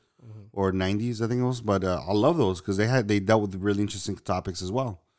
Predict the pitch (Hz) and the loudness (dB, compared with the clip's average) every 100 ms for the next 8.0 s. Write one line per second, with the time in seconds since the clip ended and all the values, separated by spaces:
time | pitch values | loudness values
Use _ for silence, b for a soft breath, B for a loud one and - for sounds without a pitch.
0 | b b b b b _ _ _ 101 90 | b b b b b _ _ _ -4 -2
1 | - 107 92 104 110 113 107 98 95 - | 2 2 6 4 4 2 2 0 -4 -4
2 | 85 78 82 80 - 98 110 135 131 117 | -4 -2 -4 -6 -12 -2 4 6 6 4
3 | 120 120 117 107 110 95 107 104 110 123 | 4 4 2 2 -2 0 2 4 4 4
4 | 117 110 120 98 95 95 123 123 - 92 | 0 -2 -4 -2 -2 0 0 0 -2 -6
5 | 92 - _ - 95 104 104 92 92 90 | -6 -10 _ -4 0 2 0 -2 -2 -2
6 | 85 - 127 98 - _ 151 139 120 - | -4 0 0 0 -4 _ 0 2 2 -2
7 | 107 110 107 104 101 - 120 110 - - | -2 2 4 4 2 4 4 4 -2 -8